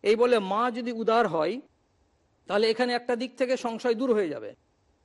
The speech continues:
ঠিক তেমনি একটা মেয়ে নতুনভাবে যে সংসারে পদার্পণ করছে, তো সেখানে তাকে আগে থেকেই মায়ের কাছ থেকে, তার পরিবারের কাছ থেকে এটা শিক্ষা নিয়ে আসতে হবে যে আমি একটা নতুন সংসারে যাচ্ছি, সেখানে আমাকে মানিয়ে নিয়ে চলতে হবে।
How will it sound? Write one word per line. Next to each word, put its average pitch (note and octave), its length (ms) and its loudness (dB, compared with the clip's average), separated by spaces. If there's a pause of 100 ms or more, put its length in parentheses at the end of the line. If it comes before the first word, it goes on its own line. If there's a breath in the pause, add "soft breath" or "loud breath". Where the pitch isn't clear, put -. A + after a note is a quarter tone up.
ঠিক D4 240 -4
তেমনি C#4+ 300 2
একটা B3 280 -2
মেয়ে A3+ 340 -2
নতুনভাবে G#3 680 -2
যে G3 120 -2
সংসারে G3+ 420 -4 (220)
পদার্পণ F#3+ 420 -4
করছে, F3+ 440 -6 (260 soft breath)
তো G3+ 60 -10
সেখানে B3 360 -6
তাকে A3 480 -8
আগে G3+ 240 -4
থেকেই B3 320 -2
মায়ের A3 340 -2
কাছ A3+ 240 -8
থেকে, A3 240 -4
তার G#3+ 200 -4
পরিবারের G#3+ 500 -2
কাছ G3+ 200 -8
থেকে G#3+ 200 -6
এটা G#3+ 140 -4
শিক্ষা C4+ 340 -6
নিয়ে A#3+ 160 -2
আসতে G3+ 240 -8
হবে G3+ 200 -4
যে G#3 80 -6
আমি G3 160 -6
একটা A3 200 -10
নতুন G3 260 -10
সংসারে A3+ 440 -8
যাচ্ছি, A#3+ 360 -6 (260)
সেখানে A3+ 320 0
আমাকে A#3 280 -2
মানিয়ে G#3+ 420 0
নিয়ে D#4+ 180 2
চলতে C#4+ 280 0
হবে। B2 300 -4